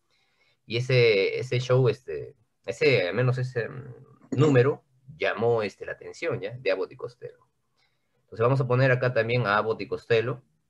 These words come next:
pero ellos no su-, ellos han hecho películas de cine, pero más conocidos son por la televisión, ¿no?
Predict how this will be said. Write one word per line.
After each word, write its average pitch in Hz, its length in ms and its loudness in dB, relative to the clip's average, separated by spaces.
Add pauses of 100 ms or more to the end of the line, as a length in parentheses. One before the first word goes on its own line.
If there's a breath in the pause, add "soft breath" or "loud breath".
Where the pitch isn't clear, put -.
(140)
pero 113 160 -2
ellos 131 160 4
no 131 120 8
su-, 127 160 -6 (380 loud breath)
ellos 208 220 2
han 196 80 4
hecho 196 180 0
películas 170 300 4
de 147 40 4
cine, 202 220 0
pero 139 180 2
más 147 140 2
conocidos 143 440 0
son 147 200 -2
por 139 160 0
la 131 160 2
televisión, 95 680 -2
¿no? 131 220 -14